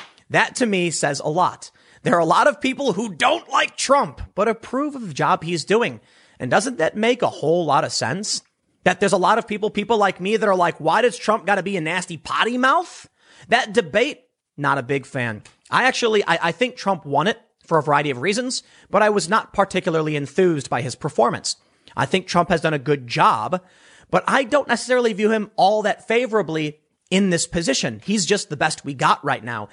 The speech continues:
And, and, and as, as I often say, it really does come down, in my opinion, to the Middle Eastern peace deals, withdrawing our troops from the Middle East. You're, you're never gonna argue that. You, you, I'm sorry, you can't.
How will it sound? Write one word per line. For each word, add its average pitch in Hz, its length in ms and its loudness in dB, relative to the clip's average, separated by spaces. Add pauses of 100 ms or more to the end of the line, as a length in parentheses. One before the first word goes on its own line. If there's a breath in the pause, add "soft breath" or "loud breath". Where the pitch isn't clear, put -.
(320 loud breath)
And, 208 200 4
and, 208 100 4
and 208 220 2
as, 226 240 2 (100)
as 214 160 4
I 202 80 4
often 170 380 2
say, 127 240 0
it 160 180 -4
really 214 400 0
does 151 340 2
come 151 280 -2
down, 123 420 -2
in 110 100 -8
my 98 140 -6
opinion, 151 540 -2 (720)
to 135 340 2
the 135 80 0
Middle 143 220 2
Eastern 123 240 -2
peace 160 240 0
deals, 147 380 2 (360 loud breath)
withdrawing 143 380 2
our 123 80 2
troops 127 180 -4
from 120 80 -6
the 113 80 -2
Middle 113 120 -2
East. 147 280 -2 (320 loud breath)
You're, 170 300 2
you're 160 140 2
never 160 220 2
gonna 147 140 0
argue 131 260 0
that. 117 160 -8
You, 143 300 -6
you, 156 140 2
I'm 160 100 2
sorry, 160 220 4
you 135 100 -8
can't. 127 340 -6